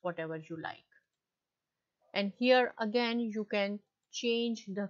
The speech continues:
color as well from here as well. Okay,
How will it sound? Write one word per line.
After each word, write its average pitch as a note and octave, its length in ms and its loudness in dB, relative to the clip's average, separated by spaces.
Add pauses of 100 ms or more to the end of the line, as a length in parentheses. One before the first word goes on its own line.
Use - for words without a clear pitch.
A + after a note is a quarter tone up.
color F3 540 -2
as E3+ 260 -4
well E3+ 220 -4 (120)
from G3 380 -6 (840)
here F3 300 -4
as - 280 -12
well. - 260 -12 (4000)
Okay, G#3 240 -2